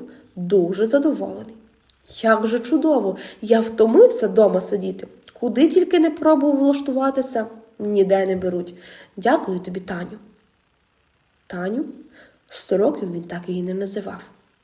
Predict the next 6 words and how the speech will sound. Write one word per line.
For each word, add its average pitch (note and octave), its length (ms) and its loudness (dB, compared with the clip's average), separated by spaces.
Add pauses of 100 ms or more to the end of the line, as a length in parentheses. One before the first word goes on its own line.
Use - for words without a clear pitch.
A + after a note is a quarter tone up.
(220)
Прямо F#3+ 340 -4
розчулила-, F#3+ 720 -2
розчулилася G3+ 720 2
Тетяна. G3+ 500 -10 (920)
"Чого B3+ 280 6
радієш? A3 520 0